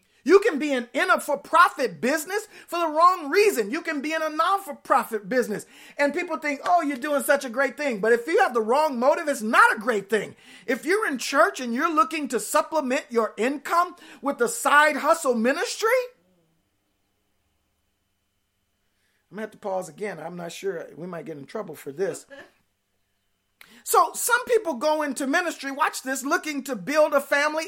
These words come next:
empire. There are some people who go into ministry and they,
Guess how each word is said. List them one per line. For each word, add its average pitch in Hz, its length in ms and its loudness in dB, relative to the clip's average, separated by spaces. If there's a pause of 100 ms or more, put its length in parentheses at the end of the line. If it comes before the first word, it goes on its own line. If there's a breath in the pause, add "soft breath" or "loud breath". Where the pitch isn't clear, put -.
empire. 277 600 -2 (360 loud breath)
There 320 100 0
are 320 60 0
some 381 300 -2
people 302 480 -2 (160 loud breath)
who 294 180 -2
go 311 240 2
into 330 260 -4
ministry 285 760 -2 (220 soft breath)
and 294 220 -4
they, 294 160 -4